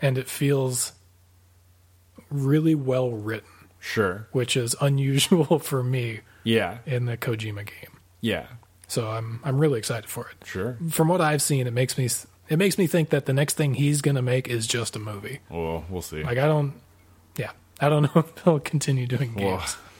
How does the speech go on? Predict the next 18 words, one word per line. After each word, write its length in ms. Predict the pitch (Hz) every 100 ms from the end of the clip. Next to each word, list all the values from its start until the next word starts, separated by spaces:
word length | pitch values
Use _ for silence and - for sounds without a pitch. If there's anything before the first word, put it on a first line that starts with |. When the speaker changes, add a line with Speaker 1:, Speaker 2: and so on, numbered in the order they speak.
| - -
Speaker 2:
we'll 140 | 120
see. 340 | 113 92 82 95
Speaker 1:
Mm-hmm. 420 | 139 120 113 117 110
Speaker 2:
Yeah. 280 | 90 65 117 - _ _ - - - - - -
Speaker 1:
But 80 | -
yeah, 100 | 175 170
aside 180 | - 175
from 100 | 165
that, 180 | 165 165
been 160 | 147
playing 260 | 143 151 123
Goose 240 | 131 175
Game 260 | - 170 175
a 80 | 165
little 200 | 175 170
bit. 260 | 175 185 -
Speaker 2:
Oh, 140 | 117
sure. 300 | 110 - 101